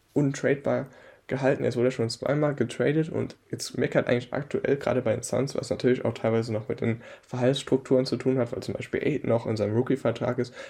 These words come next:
Aber hier w-, wird gar nicht mehr über den Vertrag gemeckert. Ich muss sagen, ich habe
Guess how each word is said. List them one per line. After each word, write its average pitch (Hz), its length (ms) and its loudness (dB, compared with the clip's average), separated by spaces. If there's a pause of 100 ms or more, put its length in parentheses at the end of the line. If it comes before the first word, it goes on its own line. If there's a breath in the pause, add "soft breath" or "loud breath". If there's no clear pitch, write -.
Aber - 200 2
hier 147 280 4 (360)
w-, - 400 -12 (200)
wird 135 220 2
gar 117 120 6
nicht 120 140 0
mehr 117 80 2
über 120 80 0
den 113 140 0
Vertrag - 400 -2 (280)
gemeckert. 110 440 0 (420 loud breath)
Ich - 140 -2
muss 139 100 2
sagen, 135 160 4
ich 143 120 -2
habe 135 120 -2